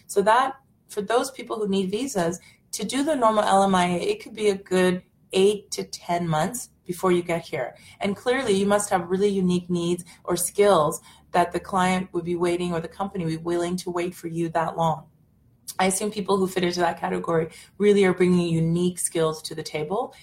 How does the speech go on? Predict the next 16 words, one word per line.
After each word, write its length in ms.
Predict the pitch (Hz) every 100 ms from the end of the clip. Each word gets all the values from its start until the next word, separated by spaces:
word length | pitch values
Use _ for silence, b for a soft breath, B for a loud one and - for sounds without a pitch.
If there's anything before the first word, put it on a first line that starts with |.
| B -
and 280 | 165 165 165
that 200 | 165 165
their 380 | 165 165 160 -
employer 500 | 165 - 180 175 175
in 80 | 170
Canada 380 | - 160 156 -
is 160 | 160
very 300 | 175 175 170
much 300 | 170 160 -
ready 260 | 160 156 147
to 160 | -
wait 180 | 165 156
for 140 | - 151
them. 360 | 143 131 131 _ _ _ _ - -
Okay. 480 | - - 170 175 220 B B
Um, 500 | - 202 202 202 202